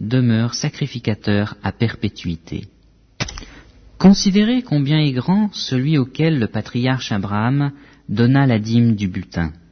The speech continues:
Ceux des fils de Lévi, qui exercent le sacerdoce,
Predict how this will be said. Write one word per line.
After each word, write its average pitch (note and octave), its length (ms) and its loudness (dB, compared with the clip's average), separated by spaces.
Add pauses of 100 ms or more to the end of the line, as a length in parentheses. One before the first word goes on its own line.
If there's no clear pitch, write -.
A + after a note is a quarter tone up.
(960)
Ceux - 220 -4
des D#3 100 2
fils F#3+ 300 -2
de C#3+ 80 2
Lévi, C3+ 500 2 (320)
qui - 160 -4
exercent A2 500 -2
le F#2+ 120 -2
sacerdoce, G#2 840 -4